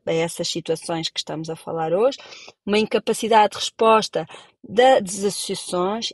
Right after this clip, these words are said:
e da sociedade civil, e que isso depois se reflete em tudo o resto, na capacidade de resposta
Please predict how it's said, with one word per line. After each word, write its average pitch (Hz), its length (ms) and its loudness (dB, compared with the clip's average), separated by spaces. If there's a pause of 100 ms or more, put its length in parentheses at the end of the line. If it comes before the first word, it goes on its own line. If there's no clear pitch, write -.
e 262 160 2
da 220 100 0
sociedade 185 640 0
civil, 202 520 -2 (360)
e 262 80 -2
que - 160 -6
isso - 180 -6
depois - 340 2
se - 120 -2
reflete - 600 2
em 294 100 -2
tudo 302 220 -4
o 311 40 -2
resto, 294 400 2
na 196 80 0
capacidade 208 600 -4
de 214 80 -6
resposta 196 520 0